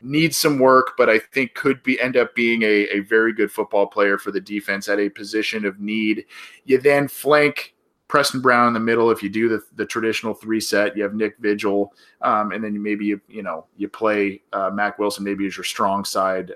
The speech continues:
uh, to start off, and then he eventually supplants Preston Brown on the inside. But, uh, I think there's gonna be some diversity in the scheme where you can move Wilson around and, and play to his strengths.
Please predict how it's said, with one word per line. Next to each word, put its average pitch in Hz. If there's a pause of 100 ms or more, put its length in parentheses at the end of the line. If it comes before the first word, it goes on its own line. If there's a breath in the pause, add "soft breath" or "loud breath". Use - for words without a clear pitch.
uh, 98
to -
start 101
off, 95
and 95
then 92
he 98
eventually 95
supplants 92
Preston 92
Brown 95
on 92
the 90
inside. 90
But, 87 (460 loud breath)
uh, 90
I 101
think 113
there's 104
gonna 101
be 104
some 104
diversity 101
in 95
the 92
scheme 101 (140)
where 104
you 101
can 98
move 98
Wilson 101
around 95
and, 90
and 90
play 90
to 85
his 78
strengths. -